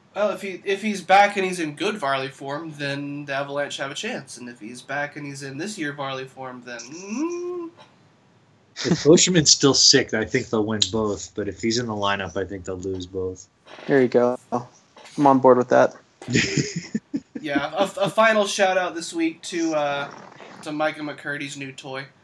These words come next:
Speaker 1: Uh, it's Ineffective Math on Twitter. His website, I think, is hockeyviz dot com. You can hop on there and see, uh, heat maps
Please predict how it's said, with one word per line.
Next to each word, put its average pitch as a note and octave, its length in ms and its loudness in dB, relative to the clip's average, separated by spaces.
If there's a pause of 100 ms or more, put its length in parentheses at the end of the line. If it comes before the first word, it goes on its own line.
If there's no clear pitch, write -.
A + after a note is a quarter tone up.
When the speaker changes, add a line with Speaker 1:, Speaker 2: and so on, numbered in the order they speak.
(280)
Speaker 1:
Uh, C#3+ 300 -6
it's - 160 -18
Ineffective D3 480 -6
Math C#3+ 580 -4
on C#3+ 220 -10
Twitter. C#3 340 -10
His C3+ 220 -16
website, C3+ 420 -10
I C3+ 40 -10
think, C3+ 180 -16
is - 100 -16
hockeyviz C#3 560 -10
dot C3+ 220 -8
com. C3+ 260 -8
You C3+ 60 -12
can D3 160 -12
hop D3+ 260 -4
on D3 200 -2
there C#3 180 -4
and C3+ 160 -8
see, C#3+ 380 -8 (420)
uh, C3 220 0
heat - 240 -6
maps - 480 -2